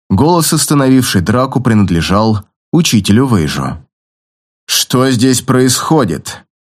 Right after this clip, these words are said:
Джан?» «Господин учитель!» Джан смиренно поклонился подошедшему человеку.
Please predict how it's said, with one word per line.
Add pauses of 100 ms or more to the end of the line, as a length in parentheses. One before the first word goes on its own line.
Джан?» (800)
«Господин
учитель!» (540)
Джан
смиренно
поклонился
подошедшему
человеку.